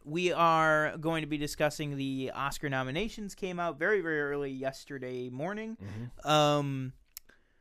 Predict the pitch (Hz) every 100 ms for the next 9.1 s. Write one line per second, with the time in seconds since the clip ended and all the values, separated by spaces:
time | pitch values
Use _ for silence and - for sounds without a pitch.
0 | _ _ _ 151 147 151 147 147 147 143
1 | 143 135 - _ _ - 143 175 - 175
2 | 170 165 160 - 147 139 131 127 127 127
3 | 123 - - 120 117 117 113 - 131 123
4 | 123 - 120 117 113 - 156 160 202 220
5 | _ 156 170 - - - 139 139 143 156
6 | 156 165 165 165 170 - 117 95 - 143
7 | 147 139 135 131 127 104 104 110 101 _
8 | 110 101 - 113 98 92 90 98 - 82